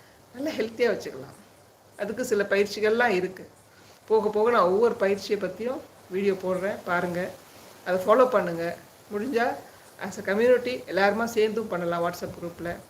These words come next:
அதனால மென்டல் ஹெல்த், ஃபிசிக்கல் ஹெல்த் ரெண்டுலையும் கான்சென்ட்ரேட் பண்ணுங்க.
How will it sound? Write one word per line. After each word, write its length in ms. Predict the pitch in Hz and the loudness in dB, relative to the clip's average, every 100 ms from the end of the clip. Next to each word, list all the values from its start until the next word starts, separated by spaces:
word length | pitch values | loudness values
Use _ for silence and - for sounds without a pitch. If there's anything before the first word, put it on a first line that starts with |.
| - - - - - - - - | -20 -20 -20 -20 -20 -20 -20 -10
அதனால 440 | 185 208 247 170 - - - - 190 | -4 0 2 2 -2 -14 -20 -12 -6
மென்டல் 340 | 196 226 214 | -2 0 0
ஹெல்த், 320 | 214 233 233 - | 0 -2 -4 -10
ஃபிசிக்கல் 400 | 196 214 196 185 | -10 -6 -4 -2
ஹெல்த் 180 | 175 165 - | -4 -6 -8
ரெண்டுலையும் 420 | 185 202 226 254 | -6 -4 0 0
கான்சென்ட்ரேட் 480 | 226 185 185 180 175 - | 0 -2 -2 -6 -8 -8
பண்ணுங்க. 400 | 160 170 175 196 | -10 -8 -10 -12